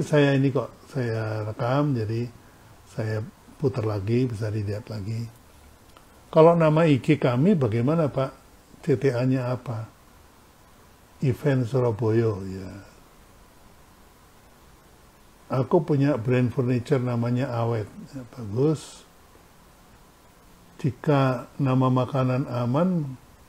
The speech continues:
eh, jika nama makanan gimana, Pak Bi? Assalamualaikum warahmatullahi wabarakatuh.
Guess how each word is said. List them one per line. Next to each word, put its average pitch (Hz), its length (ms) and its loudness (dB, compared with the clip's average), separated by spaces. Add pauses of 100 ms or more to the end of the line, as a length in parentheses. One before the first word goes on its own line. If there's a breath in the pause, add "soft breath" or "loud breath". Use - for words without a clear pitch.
(320)
eh, - 160 0 (960)
jika 139 240 2
nama 135 240 6
makanan 131 560 2
gimana, 151 320 4
Pak 127 240 0
Bi? 120 160 -2 (1400)
Assalamualaikum 123 720 0
warahmatullahi 113 560 -2
wabarakatuh. 110 500 -6